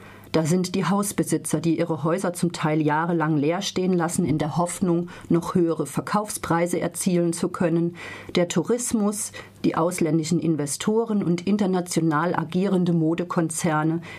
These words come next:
die scheinbar jeden Preis oder jede Miete zu zahlen bereit sind.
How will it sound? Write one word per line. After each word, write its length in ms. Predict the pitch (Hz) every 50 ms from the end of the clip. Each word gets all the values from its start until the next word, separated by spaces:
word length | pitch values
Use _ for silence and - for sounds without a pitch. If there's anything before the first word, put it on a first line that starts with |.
| - -
die 60 | 180
scheinbar 400 | 180 - 220 202 214 226 185 170
jeden 320 | 160 151 165 175 190 180
Preis 480 | 175 - - 147 151 160 175 - - -
oder 200 | - 180 196 180
jede 320 | 170 156 165 170 175 180
Miete 400 | 175 160 160 160 170 170 - 156
zu 160 | - - 180 170
zahlen 420 | - - 165 143 147 156 165 170
bereit 460 | 170 - - - 135 139 139 135 -
sind. 320 | - 143 139 135 127 -